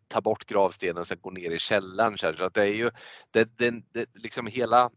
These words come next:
hela interiören är djupt, eh, insyltad i kyrkogården. Jag tycker det är häftigt och jävligt olycksbådande. Så att, eh, jag håller med dig. Miljön får man säga är väl det som är, det som verkligen talar till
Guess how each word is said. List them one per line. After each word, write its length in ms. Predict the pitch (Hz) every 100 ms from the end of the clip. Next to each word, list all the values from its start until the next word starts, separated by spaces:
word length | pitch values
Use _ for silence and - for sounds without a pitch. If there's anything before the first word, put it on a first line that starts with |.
| _
hela 300 | 123 113 113
interiören 840 | 123 113 131 123 120 95 98 135
är 40 | 107
djupt, 600 | 101 101 92 - - -
eh, 120 | 101 -
insyltad 840 | 123 107 95 - 107 87 - - 147
i 80 | 113
kyrkogården. 840 | - 131 107 - 104 101 101 131 104
Jag 140 | 107
tycker 180 | 127 120
det 80 | 98
är 40 |
häftigt 380 | 87 - 90 85
och 220 | 92 87 -
jävligt 400 | 95 101 90 92
olycksbådande. 1080 | 87 104 90 87 - 95 90 82 92 107 98
Så 140 | -
att, 200 | 101 -
eh, 60 | 104
jag 140 | 107
håller 160 | 120 120
med 200 | 104 95
dig. 160 | 104 - - - -
Miljön 640 | 120 127 135 151 147 139 - -
får 80 | 135
man 140 | 131
säga 280 | 139 113 104
är 80 | 101
väl 180 | 101 107 _ 107
det 160 | 98
som 160 | - 104
är, 220 | 90 80 - _ _ _ _ -
det 120 | 95
som 140 | 95
verkligen 420 | 101 98 - 123 120
talar 480 | 127 113 90 95
till 340 | 92 104 95